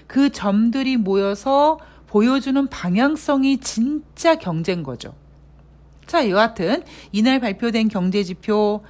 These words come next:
이 분기 연속 마이너스 지디피지만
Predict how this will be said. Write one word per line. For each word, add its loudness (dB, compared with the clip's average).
이 2
분기 0
연속 2
마이너스 2
지디피지만 0